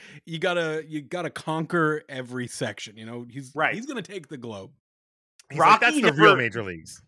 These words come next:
Speaker 2: Rocky never gets to Drago if he doesn't clear that bar of Apollo Creed and Clubber Lang first.
Speaker 1: <laughs>
Speaker 2: You know?
Speaker 1: Uh, either way, when I read that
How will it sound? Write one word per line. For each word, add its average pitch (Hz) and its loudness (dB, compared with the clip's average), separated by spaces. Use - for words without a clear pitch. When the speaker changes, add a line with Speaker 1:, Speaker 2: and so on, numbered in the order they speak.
Speaker 2:
Rocky 254 0
never 180 2
gets 156 -6
to 147 -10
Drago 135 -2
if 101 -14
he 123 -12
doesn't 131 -8
clear 143 -8
that 131 -4
bar 123 0
of 117 -8
Apollo 123 -4
Creed 117 -14
and 117 -20
Clubber 110 -12
Lang 104 -12
first. - -14
Speaker 1:
<laughs> - -10
Speaker 2:
You 131 -6
know? 151 -4
Speaker 1:
Uh, 156 -2
either 254 0
way, 151 0
when 135 -2
I 156 4
read 143 0
that 117 -4